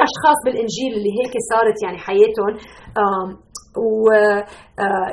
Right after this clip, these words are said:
يعني في، يعني كتير بالعهد القديم فيك تفكري بال-، مثل داوود وموسى و-، أوه يا رب، إبراهيم. إبراهيم تخيلي وعده الرب إنه رح يولد ولد،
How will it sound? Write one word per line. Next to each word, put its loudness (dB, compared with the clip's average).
يعني -2
في، -4
يعني -8
كتير -6
بالعهد -4
القديم -4
فيك -12
تفكري -2
بال-، -6
مثل -8
داوود 2
وموسى 0
و-، -6
أوه 2
يا 2
رب، -2
إبراهيم. 6
إبراهيم 4
تخيلي 6
وعده 8
الرب 2
إنه 0
رح -2
يولد 4
ولد، 6